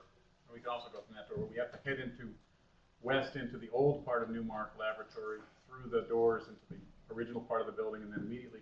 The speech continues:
turn right down the stairs all the way to the basement, which is a very safe location.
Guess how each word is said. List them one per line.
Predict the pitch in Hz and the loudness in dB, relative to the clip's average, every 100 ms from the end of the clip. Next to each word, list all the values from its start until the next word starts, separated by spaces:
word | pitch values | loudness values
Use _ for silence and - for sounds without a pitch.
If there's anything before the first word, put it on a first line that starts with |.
| - | -10
turn | 110 | -6
right | 107 107 - | -2 -2 -2
down | 117 120 | -2 -2
the | 120 | 0
stairs | 117 113 110 110 - - _ - - | 4 6 4 0 -8 -18 _ -20 2
all | 120 131 | 8 10
the | 131 | 10
way | 120 | 10
to | 113 | 10
the | |
basement, | 98 113 113 - - | 8 8 8 4 -6
which | - | -12
is | - | -4
a | |
very | 107 107 - | 2 2 2
safe | 110 101 - | 0 0 0
location. | 104 - 104 - | -4 -2 -4 -4